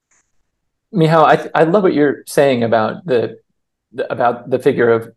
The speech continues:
of John Paul the Second. And it, it occurs to me, I, I heard you give a, a few minutes talk that was available online where you were talking about, I think it was at a National Conservatism conference, talking about Reagan and John Paul the Second as, uh, you,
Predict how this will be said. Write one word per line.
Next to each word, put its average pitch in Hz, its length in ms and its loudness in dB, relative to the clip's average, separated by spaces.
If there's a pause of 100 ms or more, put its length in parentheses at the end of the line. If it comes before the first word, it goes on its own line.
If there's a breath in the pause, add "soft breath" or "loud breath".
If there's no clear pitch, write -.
(100)
of 127 120 -8
John 131 200 -2
Paul 123 160 2
the 117 100 -6
Second. 123 320 -2
And 131 160 -4
it, 151 260 -10
it 143 100 0
occurs 240 340 0
to 165 60 -8
me, 131 180 -2
I, 120 360 -4
I 127 120 -4
heard 139 260 -4
you 131 260 -4
give 117 260 -4
a, 113 240 -4 (260)
a - 80 -8
few 156 180 -4
minutes 127 480 -2
talk 120 380 0
that 110 120 0
was 117 140 -6
available 120 420 2
online 117 480 -2
where 117 120 -4
you 117 80 -6
were 113 80 -6
talking 120 360 -6
about, 110 320 -4
I 117 60 -12
think 147 140 -10
it - 20 -6
was 127 120 -4
at 123 60 2
a 113 40 -6
National 120 360 -6
Conservatism 113 680 -4
conference, 113 420 -4
talking 120 320 -2
about 110 360 0 (180 loud breath)
Reagan 127 500 0
and 113 180 -8
John 113 180 -2
Paul 117 200 0
the 110 80 -6
Second - 540 -8
as, 117 420 2 (320 loud breath)
uh, 120 140 -4
you, 139 240 2